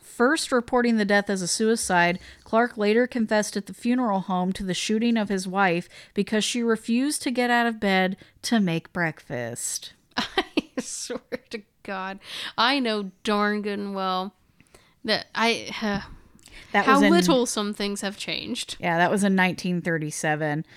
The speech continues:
Speaker 1: Uh, he was, uh, it was announced that he was in West Lafayette and they were gonna be taking him back to Fowler Jail to keep him there.
Speaker 2: Just like, you have two hands. Do
Speaker 1: Mm-hmm.
Speaker 2: it yourself.
Speaker 1: Mm-hmm.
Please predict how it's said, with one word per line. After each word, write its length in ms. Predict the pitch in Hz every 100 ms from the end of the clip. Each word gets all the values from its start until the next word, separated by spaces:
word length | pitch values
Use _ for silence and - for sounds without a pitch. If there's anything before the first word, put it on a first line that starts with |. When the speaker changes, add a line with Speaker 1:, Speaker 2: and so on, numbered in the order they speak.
| - - _
Speaker 1:
Uh, 320 | - 165 156 160
he 180 | 202
was, 540 | 185 180 170 - - - _ _ -
uh, 340 | 190 170 - -
it 100 | 185
was 120 | 185
announced 340 | 180 165 165
that 180 | 180 160
he 120 | 170
was 180 | 175 175
in 220 | 185 170
West 280 | 175 170 -
Lafayette 500 | 165 156 175 170 165
and 120 | 160 170
they 80 | 160
were 100 | 160
gonna 120 | 165
be 100 | 160
taking 320 | - 151 156
him 120 | 156
back 180 | 160 151
to 100 | -
Fowler 380 | 151 147 147 139
Jail 480 | 143 143 139 139 156 _ _ _ _
to 100 | -
keep 240 | 170 165 143
him 180 | 147 131
there. 260 | 123 190 - _ _ _ _ _ _ -
Speaker 2:
Just 200 | 277 262
like, 260 | 294 285 262 _ -
you 260 | 202 302
have 380 | 370 285 220 202 -
two 300 | - 190 180
hands. 720 | - 147 156 190 262 285 - _ _ _ _ _ -
Do 360 | 196 196 320
Speaker 1:
Mm-hmm. 60 | 339
Speaker 2:
it 180 | 233 -
yourself. 840 | 277 - 262 285 247 101 - -
Speaker 1:
Mm-hmm. 520 | 220 - 202 160 160